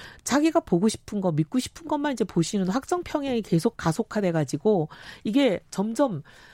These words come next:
세상이 보고 있는 진실과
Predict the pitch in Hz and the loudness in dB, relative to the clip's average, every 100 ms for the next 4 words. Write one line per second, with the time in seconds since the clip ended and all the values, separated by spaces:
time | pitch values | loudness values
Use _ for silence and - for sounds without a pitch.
0 | - - - - - - 311 403 403 403 | -20 -20 -20 -20 -6 0 2 2 2 2
1 | - 214 240 240 240 - 175 165 196 185 | 0 0 0 -2 -6 -4 -6 -4 -2 0
2 | 185 | 0